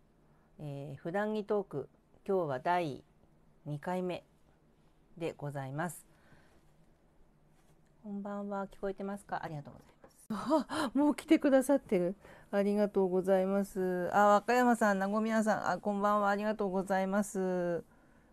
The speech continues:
嬉しいな。はい。あ、岡本さんもこんばんはです。ありがとうございます。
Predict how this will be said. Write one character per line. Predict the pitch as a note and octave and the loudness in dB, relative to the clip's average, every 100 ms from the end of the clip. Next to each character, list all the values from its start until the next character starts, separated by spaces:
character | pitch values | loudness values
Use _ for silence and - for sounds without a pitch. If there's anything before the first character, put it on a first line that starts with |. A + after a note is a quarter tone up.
| - | -10
嬉 | E3 F3 | -6 -6
し | - F#3+ | -6 -6
い | |
な。 | F3 E3 E3+ E3+ D#3 - - - - - - - - - | -4 -4 -4 -4 -6 -12 -20 -20 -20 -20 -20 -20 -20 -20
は | - - - - F3 | -20 -18 -14 -6 -6
い。 | E3+ - - - _ - | -6 -10 -20 -20 _ -12
あ、 | - - | -10 -8
岡 | F3 D#3 F#3 | -6 0 0
本 | F#3+ F#3+ | 2 0
さ | G3+ | 0
ん | F#3+ | 0
も | F#3 | 0
こ | F#3 | -2
ん | F#3 | 2
ば | F#3+ | 2
ん | F#3+ | 4
は | F#3+ | 2
で | G3 | 2
す。 | F#3 F#3 | 0 0
あ | |
り | F3+ | 0
が | F#3 | -2
と | F3 | -4
う | E3+ | -4
ご | F3 | -2
ざ | F3 | -2
い | F3 | -2
ま | F3+ F3+ F#3 | -2 -2 0
す。 | F#3 - - - | -2 -4 -12 -16